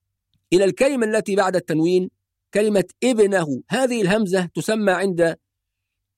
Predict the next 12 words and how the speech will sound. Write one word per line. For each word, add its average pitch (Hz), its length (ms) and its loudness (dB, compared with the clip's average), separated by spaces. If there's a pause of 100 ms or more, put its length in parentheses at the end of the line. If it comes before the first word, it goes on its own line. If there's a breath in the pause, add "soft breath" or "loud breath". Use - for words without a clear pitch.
(240)
أهل 190 200 2
اللغة 175 400 0 (180)
همزة 202 380 0
وصل، 156 400 -2 (1600)
والتنوين 226 760 0 (180)
عبارة 190 300 0
عن 185 300 0
نون 247 440 2 (260)
ساكنة 208 680 0 (680)
تنطق 240 460 2
ولا 190 200 4
تكتب، 156 420 -2